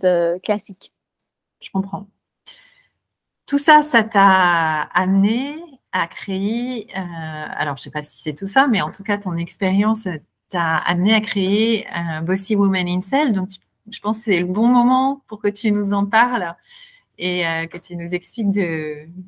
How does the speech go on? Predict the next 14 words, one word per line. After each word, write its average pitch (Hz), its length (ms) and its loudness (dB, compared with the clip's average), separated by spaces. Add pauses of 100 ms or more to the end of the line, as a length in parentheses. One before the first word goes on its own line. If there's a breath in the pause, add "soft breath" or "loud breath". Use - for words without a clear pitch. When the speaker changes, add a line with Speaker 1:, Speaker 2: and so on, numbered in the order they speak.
(280)
Speaker 2:
de 196 80 0
quoi 233 180 4
il 262 100 6
s'agit, 220 460 2
quelle 202 200 0
est 220 140 0
ta 196 100 2
mission 220 560 0
avec 170 300 -6
cette, - 380 -14
euh, 151 240 -12 (480)
belle, 202 360 2
euh, 160 240 -2
aventure. 175 720 -4